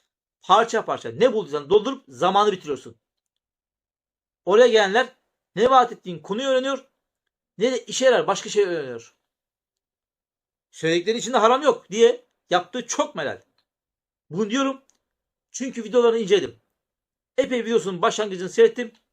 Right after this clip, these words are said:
Hepsi aynı. Üçüncü örneğim de buna benzer. Çoğu hoca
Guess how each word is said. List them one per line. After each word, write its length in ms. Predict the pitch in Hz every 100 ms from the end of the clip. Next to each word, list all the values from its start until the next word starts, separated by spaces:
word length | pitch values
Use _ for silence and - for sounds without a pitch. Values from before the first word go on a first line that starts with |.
| _ -
Hepsi 280 | 226 233
aynı. 260 | 170 120 - _ _ _ _ _ _ _ _ _ _ _ _ _ _ _ _ _ _ _ _ _ _ _ -
Üçüncü 380 | 240 214 269 247
örneğim 260 | 233 202
de 80 | 180
buna 160 | 165 127
benzer. 420 | 123 165 233 - _ _ _ _ _ _ _
Çoğu 280 | - 294 254
hoca 380 | 196 214 240